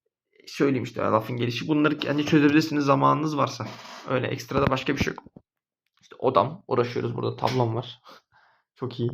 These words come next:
En azından ev biraz içimi rahatlatıyor. Neyse bu kadar. Ee, kendinize çok iyi bakın. Çalışmalara devam edin.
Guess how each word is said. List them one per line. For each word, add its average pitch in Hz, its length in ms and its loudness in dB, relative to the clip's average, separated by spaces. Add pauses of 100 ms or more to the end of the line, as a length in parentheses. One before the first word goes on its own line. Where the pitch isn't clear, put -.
En 131 120 0
azından 131 280 2 (100)
ev 123 120 2
biraz 131 160 2
içimi 131 280 -2
rahatlatıyor. 120 480 0 (880)
Neyse 214 260 6
bu 208 80 6
kadar. 226 360 4 (100)
Ee, 156 220 -2
kendinize 185 280 4
çok 202 260 4
iyi 196 80 6
bakın. 185 480 0
Çalışmalara 175 520 4
devam 180 220 4
edin. 190 200 -4